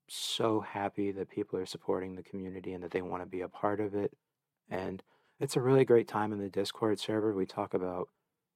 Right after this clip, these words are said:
anime, of course, manga, music,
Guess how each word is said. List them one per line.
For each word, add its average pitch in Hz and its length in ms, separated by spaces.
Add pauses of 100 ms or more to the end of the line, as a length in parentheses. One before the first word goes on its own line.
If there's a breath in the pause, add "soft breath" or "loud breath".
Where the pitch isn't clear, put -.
anime, 107 500
of 101 160
course, 98 540
manga, 92 680
music, 92 760